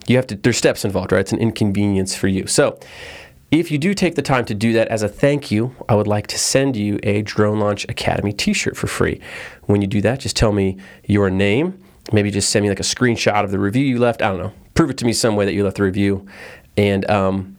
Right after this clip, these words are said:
shoot me an email. Let me know your screen, your, uh, <laughs> your screen size. Let me know your shirt size and, uh, and where you want me to send it, and we'll get it out to you as a thank you for taking the time to do that, 'cause I know, um, you definitely don't have to, and it's time out of your day.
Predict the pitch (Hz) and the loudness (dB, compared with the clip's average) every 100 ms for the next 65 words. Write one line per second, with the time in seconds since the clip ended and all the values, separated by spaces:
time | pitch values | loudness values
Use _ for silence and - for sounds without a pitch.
0 | - - 147 151 160 107 104 104 104 98 | -18 -2 2 4 4 2 0 2 0 0
1 | - - 107 107 - 101 101 98 95 95 | -4 0 2 2 -2 -2 2 2 2 -2
2 | - - - - 101 - - 110 - - | -4 -4 -2 -4 -2 -2 -4 -6 -10 -10
3 | - - 123 131 123 117 101 - 147 - | -8 2 2 4 2 0 -2 0 0 2
4 | 101 92 92 98 - - - - 104 98 | 0 2 0 -4 -10 -16 -12 0 2 2
5 | 95 92 90 90 - 101 98 101 101 85 | 2 0 0 -2 0 0 2 0 0 0
6 | 95 - 95 95 - 98 98 98 98 - | -2 0 0 0 0 0 2 0 0 -2
7 | - 95 92 104 85 - 156 156 123 117 | 0 0 2 0 -2 0 0 2 -2 -2
8 | - - 107 101 101 98 95 95 95 85 | -2 -2 0 0 0 0 0 0 -2 -2
9 | - - 95 95 95 95 - - - - | -2 0 2 2 0 -2 -8 -20 -12 0
10 | 101 92 95 98 - - - 107 104 98 | 2 2 0 -4 -8 -18 -4 0 0 0
11 | 95 98 92 - 85 95 - 98 87 87 | -2 -2 -2 -2 -2 -2 -2 -2 0 -2
12 | - - | -2 -4